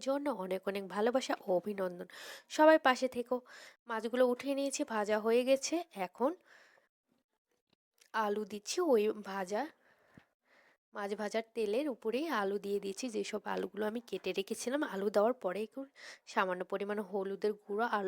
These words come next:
লবণ দিয়ে দিয়েছি। দিয়ে নাড়াচাড়া করে একটু ঢাকনা সাজিয়ে ঢেকে দিয়েছি। কিছুক্ষণ পর পর ঢাকনাটা উঠিয়ে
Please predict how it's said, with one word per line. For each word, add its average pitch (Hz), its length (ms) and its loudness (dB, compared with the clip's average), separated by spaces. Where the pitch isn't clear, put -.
লবণ 185 260 0
দিয়ে 196 220 0
দিয়েছি। 202 320 -4
দিয়ে 196 200 -4
নাড়াচাড়া 208 420 -2
করে 262 160 4
একটু 247 200 -4
ঢাকনা 208 300 -8
সাজিয়ে 226 300 0
ঢেকে 190 260 -10
দিয়েছি। 180 220 -10
কিছুক্ষণ 320 380 -2
পর 226 200 12
পর 247 100 8
ঢাকনাটা 240 360 -2
উঠিয়ে 233 240 -4